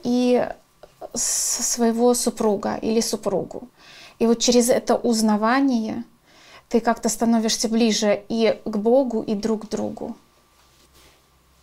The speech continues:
Вот. И, ну, не бояться, а всё-таки идти и узнавать. Вот. То есть это такая взаимные.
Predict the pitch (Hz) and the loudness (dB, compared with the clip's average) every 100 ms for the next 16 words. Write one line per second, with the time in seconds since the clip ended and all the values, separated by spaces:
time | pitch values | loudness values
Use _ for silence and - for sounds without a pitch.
0 | _ _ _ 247 226 233 233 - - _ | _ _ _ -12 -10 -10 -12 -18 -20 _
1 | _ 240 226 226 220 269 247 208 - - | _ -4 -4 -2 -2 -2 -2 -4 -6 -6
2 | 233 220 220 233 269 269 240 - 226 226 | -2 0 2 2 0 0 -4 -2 -4 -6
3 | 233 226 - - 226 220 - 247 240 247 | -6 -6 -8 -10 -6 -6 -2 -2 -2 -6
4 | 233 226 214 220 214 220 - - - - | -2 -2 -2 -2 -2 -6 -10 -12 -16 -20
5 | _ _ - 214 208 233 220 220 220 240 | _ _ -6 -6 -6 -8 -4 -2 -2 -2
6 | 240 214 - 240 - - - - - 226 | -2 -2 -4 -6 -16 -20 -20 -20 -4 2
7 | 233 220 214 220 233 320 247 | 4 2 0 -4 -6 -6 -8